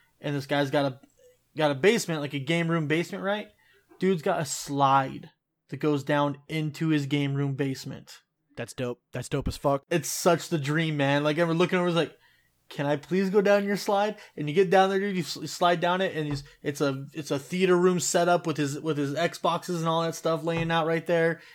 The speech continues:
Speaker 1: And he's got, like, a little, like, a car collection in the back. It's, it was pretty good, but that kinda just brought me to that, like, a real life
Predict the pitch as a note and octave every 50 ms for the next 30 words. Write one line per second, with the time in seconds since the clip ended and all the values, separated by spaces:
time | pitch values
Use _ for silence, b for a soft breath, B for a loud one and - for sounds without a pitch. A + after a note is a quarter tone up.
0 | B B B - C#3+ D3 C#3+ C#3+ D#3 D#3+ D3+ D3+ C#3+ D3+ D#3 D#3 D3+ D3 C#3 B2+
1 | - C#3 C#3+ C#3+ C#3 C3+ C3 _ - - - D3 D3 D#3 D#3 D3+ - E3+ D#3+ D#3
2 | - - - E3 D#3+ D#3+ D#3 D#3+ D#3+ D#3+ D#3 - C#3+ C#3 - - D#3+ D#3 C#3+ C#3+
3 | - - - E3 D3 C3+ C3 C#3 C3+ C3 C3+ C#3 C3+ C#3+ C#3 - b b b b
4 | b b b - D#3+ - - E3 D3+ C#3+ C#3 - _ _ _ - D#3+ D3 D3+ D3+
5 | D3 D3 D3 D3 C#3+ D3 C#3+ C#3+ - _ _ _ - E3 E3+ D#3+ C#3+ D#3+ E3+ E3
6 | D#3+ D#3+ D#3 D3+ C#3+ C#3+ - -